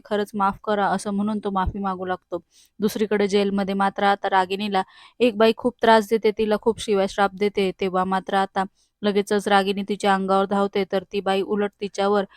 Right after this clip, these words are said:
लगेच वार करते आणि ती म्हणते, "लगेचच मारून टाकेल तुला, मला अशी नीच माणसं आवडत नाही.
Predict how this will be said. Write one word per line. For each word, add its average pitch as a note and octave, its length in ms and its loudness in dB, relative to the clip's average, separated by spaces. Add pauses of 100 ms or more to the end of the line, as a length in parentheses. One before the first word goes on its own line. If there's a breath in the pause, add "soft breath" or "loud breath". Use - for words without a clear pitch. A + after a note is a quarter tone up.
(280 loud breath)
लगेच G#3+ 300 2
वार G#3 200 6
करते G#3 320 -2
आणि G3+ 180 0
ती G#3+ 140 -6
म्हणते, G#3 420 -2 (380)
"लगेचच A3+ 420 0
मारून A3+ 300 4
टाकेल G#3 360 -2
तुला, G#3+ 200 2
मला G3 280 0
अशी G3 180 -4
नीच G#3 280 -4
माणसं G3+ 360 -2
आवडत F#3+ 360 2
नाही. G3+ 300 0